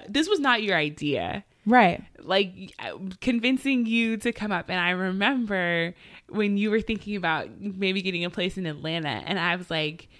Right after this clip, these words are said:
Speaker 1: "Be so for real right now, 'cause, like, I'm for real. Are
Speaker 2: Yeah.
Speaker 1: you coming or are you not coming?" You remember?
Speaker 2: Yeah.
Speaker 1: And so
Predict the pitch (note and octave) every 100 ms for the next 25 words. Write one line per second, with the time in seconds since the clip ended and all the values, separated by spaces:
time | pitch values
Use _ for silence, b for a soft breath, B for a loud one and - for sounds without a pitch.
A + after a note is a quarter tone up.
0 | b F3+ G3 A3 A3+ A3 A3 G#3 G3 A3
1 | G3 D#3 D3 D3+ C3+ E3 A#3 G3+ F3 E3+
2 | - - F#3 G3 A#3 C#4 C#4+ D#4+ F#4+ C#4
3 | A3+ F#3 - - G3+ F#3+ F#3+ F3+ E4+ D#4+
4 | A#3+ G#3+ G#3+ G#3 G3 G3 - - A3+ G#3
5 | G#3 A#3+ A#3+ C4 F4+ G#4+ A3 C4 A3+ G3+
6 | G3 D#4 C4+ - A3+ A#3 B3+ A3+ A3 G3+